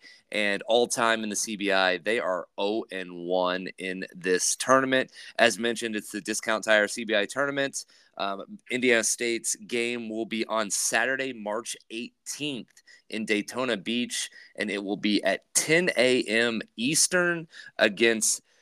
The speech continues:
they will be the one seed, um, in the C B I, and they will play the sixteen seed, the U S C Upstate, and that will be on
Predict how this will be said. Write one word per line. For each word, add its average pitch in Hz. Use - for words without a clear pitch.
they 127
will 131
be 127
the 113
one 107
seed, 82
um, 95
in 107
the 98
C 110
B 104
I, 113
and 104
they 117
will 120
play 117
the -
sixteen -
seed, 101
the 101
U 113
S 120
C 110
Upstate, -
and 101
that 104
will 107
be 110
on 87